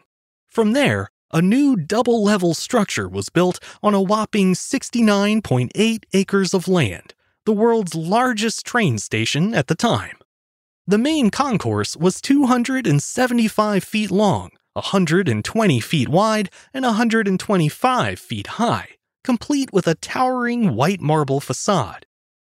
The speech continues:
The inside was even more extravagant, featuring sweeping arches, ninety-foot-tall transparent walls, and an expansive ceiling mural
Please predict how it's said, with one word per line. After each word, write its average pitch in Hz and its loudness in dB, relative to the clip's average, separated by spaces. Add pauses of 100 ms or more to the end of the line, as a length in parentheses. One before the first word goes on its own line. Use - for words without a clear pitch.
(200)
The 214 0
inside 127 0
was 220 2
even 302 2
more 254 2
extravagant, - -8 (240)
featuring 233 0
sweeping 208 2
arches, 202 0
ninety-foot-tall 190 2
transparent 135 -2
walls, 202 0 (280)
and 233 4
an 226 4
expansive 220 -2
ceiling 156 0
mural 98 -8